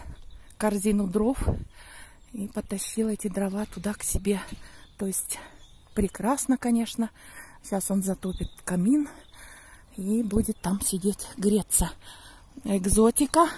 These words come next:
но, извините, там не натопишься. Ещё раз я показываю церковь, в которой,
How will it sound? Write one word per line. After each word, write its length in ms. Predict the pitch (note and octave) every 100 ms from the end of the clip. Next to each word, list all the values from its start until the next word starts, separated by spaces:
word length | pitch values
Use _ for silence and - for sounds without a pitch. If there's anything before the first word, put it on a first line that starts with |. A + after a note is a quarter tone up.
| - - -
но, 400 | A3+ A3+ A#3+ D4 - - - - - - -
извините, 840 | A3 G#3+ G#3+ G#3 A3+ C4+ - C4+ B3 - - - - - - -
там 240 | - G#3+ A3
не 100 | A3+
натопишься. 800 | A#3 - F#3 F3+ E3+ - - G3 - - -
Ещё 260 | - - A#3+
раз 160 | G#3 G#3+
я 80 |
показываю 540 | G3+ G3 G3 F#3 F#3+ F#3
церковь, 400 | - C4 - G3+ -
в 40 |
которой, 440 | - F#3 F#3+ F3+